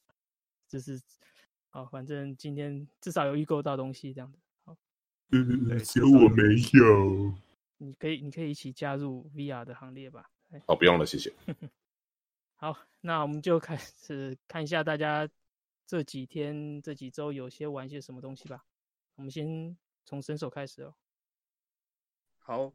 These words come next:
Speaker 3: 那我这里最近是因为，诶，Steam 上面在特价，所以我就回去玩一款，一个系列啦，它是叫《Fear》，然后它是一个恐怖的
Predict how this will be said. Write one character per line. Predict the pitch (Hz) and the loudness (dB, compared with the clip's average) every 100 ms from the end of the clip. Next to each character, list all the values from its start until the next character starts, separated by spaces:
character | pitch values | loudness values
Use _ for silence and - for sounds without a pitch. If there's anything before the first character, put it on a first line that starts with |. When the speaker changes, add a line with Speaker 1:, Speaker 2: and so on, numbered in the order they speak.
| - | -8
Speaker 3:
那 | 160 | -4
我 | 135 107 | -4 -6
这 | - 151 | -6 -8
里 | 120 117 95 92 - - | -8 -12 -14 -16 -20 -20
最 | - 170 127 | -10 -8 -8
近 | - 139 | -10 -12
是 | 127 147 135 | -12 -12 -10
因 | 127 | -10
为， | 131 131 139 - _ _ _ _ _ _ - | -10 -10 -14 -20 _ _ _ _ _ _ -14
诶， | 107 104 110 | -10 -8 -10
Steam | - - - - - 147 120 | -14 -18 -18 -20 -8 -4 -4
上 | 113 139 | -6 -10
面 | 120 127 | -8 -6
在 | |
特 | 127 - 123 101 | -6 -4 -4 -4
价， | - 110 - | -4 -4 -4
所 | - 107 | -10 -10
以 | |
我 | 95 | -8
就 | 110 | -8
回 | 110 98 | -8 -10
去 | - | -10
玩 | 110 92 90 107 | -10 -8 -8 -12
一 | |
款， | - - 80 - _ | -14 -14 -14 -16 _
一 | 120 | -6
个 | 113 | -4
系 | - 170 131 | -4 -8 -8
列 | 135 113 | -4 -4
啦， | 87 87 | -4 -8
它 | 113 | -10
是 | - 113 | -12 -8
叫 | 110 | -8
《Fear》， | 101 - 117 95 - - _ - _ | -8 -8 -8 -6 -8 -14 _ -20 _
然 | - | -20
后 | 95 | -10
它 | 117 | -10
是 | 117 | -8
一 | 120 | -10
个 | 104 98 | -10 -10
恐 | - 92 87 | -14 -20 -16
怖 | 120 | -10
的 | 104 92 | -8 -8